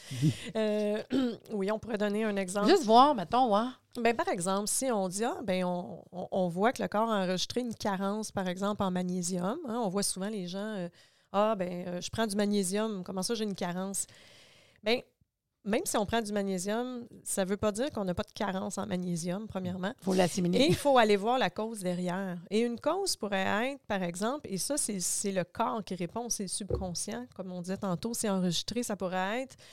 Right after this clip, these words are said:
Speaker 2: euh, de l'acidité. Et là, on parle pas de l'acidité dans l'estomac, là, on parle d'un, de l'acidité.
Speaker 3: Le terrain.
Speaker 2: Le terrain
Speaker 3: Hein, l'équilibre
Speaker 2: acide, hein.
Speaker 3: acide-basique, là.
Speaker 1: Exact.
Speaker 2: C'est ça, c'est, c'est ce qu'on apprend en naturopathie,
Speaker 3: Oui.
Speaker 2: hein, aussi. Là, pour avoir l'homéostasie, ça prend un terrain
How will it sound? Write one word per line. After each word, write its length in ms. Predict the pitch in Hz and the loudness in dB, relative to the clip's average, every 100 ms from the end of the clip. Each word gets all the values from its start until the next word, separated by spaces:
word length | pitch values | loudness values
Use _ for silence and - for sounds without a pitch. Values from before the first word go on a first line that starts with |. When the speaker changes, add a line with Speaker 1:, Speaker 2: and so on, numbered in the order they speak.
| - - - - | -20 -20 -20 -6
Speaker 2:
euh, 400 | 180 180 180 175 | -2 0 0 -2
de 160 | 180 175 | -2 0
l'acidité. 720 | 185 196 269 240 - 269 233 - | 2 2 0 -2 0 0 -2 -2
Et 80 | 196 | 0
là, 100 | 254 | 2
on 100 | 220 | 2
parle 220 | 185 175 | 2 2
pas 140 | 233 | -2
de 80 | 214 | 0
l'acidité 560 | 196 - 190 170 - 233 | 0 0 -4 -6 -2 0
dans 100 | 196 | 2
l'estomac, 540 | 185 - 180 185 220 | 0 -2 -2 0 -2
là, 100 | 165 | -2
on 80 | 175 | -4
parle 500 | 165 196 220 220 196 - | -2 -2 0 -2 -6 -10
d'un, 200 | 175 170 | -8 -8
de 260 | 185 156 170 | -8 -14 -8
l'acidité. 720 | 175 - 185 165 - 233 247 | -6 -4 -6 -8 -6 0 2
Speaker 3:
Le 120 | 175 | 4
terrain. 360 | 175 196 165 185 | 6 6 6 2
Speaker 2:
Le 140 | 170 269 | 4 6
terrain 280 | 247 214 196 | 6 4 8
Speaker 3:
Hein, 60 | |
l'équilibre 420 | 208 - 226 196 | 10 10 8 8
Speaker 2:
acide, 180 | 196 214 185 | 6 6 6
hein. 60 | |
Speaker 3:
acide-basique, 160 | 170 196 101 | 6 8 8
là. 60 | 104 | 8
Speaker 1:
Exact. 20 | |
Speaker 2:
C'est 80 | 104 | 6
ça, 180 | - | 0
c'est, 160 | - - | -6 -4
c'est 140 | - - | -2 -4
ce 80 | |
qu'on 160 | - 190 | -2 -4
apprend 300 | 160 - 196 | -4 -4 -6
en 40 | |
naturopathie, 580 | 175 180 - 175 165 160 | -4 -8 -8 -8 -6 0
Speaker 3:
Oui. 120 | 240 359 | 4 6
Speaker 2:
hein, 200 | 349 349 262 | 6 4 2
aussi. 280 | 240 - 285 | -4 -6 2
Là, 120 | 202 | 4
pour 180 | 254 240 | 4 4
avoir 200 | 196 190 | 2 2
l'homéostasie, 720 | 233 214 202 196 - 175 175 | 0 2 2 2 0 0 0
ça 160 | 254 196 | -4 -6
prend 140 | - | -4
un 120 | 202 180 | -4 -2
terrain 440 | 175 170 180 220 | -2 -4 -4 -6